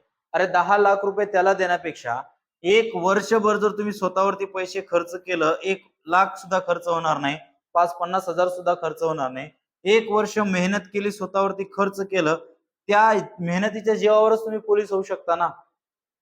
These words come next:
मग तुम्हाला एवढं रिकामे काम करण्याची काय आवश्यकता नाही आणि चुकीच्या मार्गाने पोलीस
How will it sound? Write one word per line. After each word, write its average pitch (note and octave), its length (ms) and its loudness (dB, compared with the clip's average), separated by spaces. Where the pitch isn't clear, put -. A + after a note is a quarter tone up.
मग G3 160 -2
तुम्हाला A3+ 280 4
एवढं A3 560 4
रिकामे A3 360 -2
काम A3 200 -2
करण्याची A3 360 -6
काय A#3 240 0
आवश्यकता G3 480 -2
नाही D3+ 120 -6
आणि F3+ 280 -2
चुकीच्या G#3+ 460 -6
मार्गाने G#3 480 2
पोलीस G3+ 460 -6